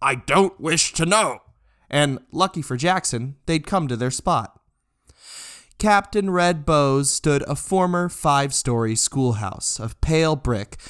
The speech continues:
and offering signs for December discounts that could be refunded up to January. "Now," said Jackson, turning to his unloved helpmeet,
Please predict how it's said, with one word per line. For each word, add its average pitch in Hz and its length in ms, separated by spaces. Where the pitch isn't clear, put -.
and 147 140
offering 151 480
signs 127 560
for 120 260
December 113 420
discounts 120 680
that - 220
could 160 200
be 117 140
refunded 104 600
up 117 180
to 117 100
January. 117 640
"Now," 117 520
said 117 320
Jackson, 107 540
turning 135 440
to 123 160
his 113 240
unloved 120 560
helpmeet, 107 600